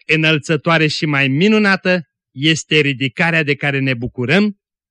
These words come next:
ridicare care ne aduce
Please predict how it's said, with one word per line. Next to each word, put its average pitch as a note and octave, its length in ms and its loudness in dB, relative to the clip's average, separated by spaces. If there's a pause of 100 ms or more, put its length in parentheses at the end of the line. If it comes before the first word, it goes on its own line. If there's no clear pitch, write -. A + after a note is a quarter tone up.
(480)
ridicare F3+ 800 0 (160)
care C#3 260 -4
ne C3+ 180 0
aduce D3+ 520 0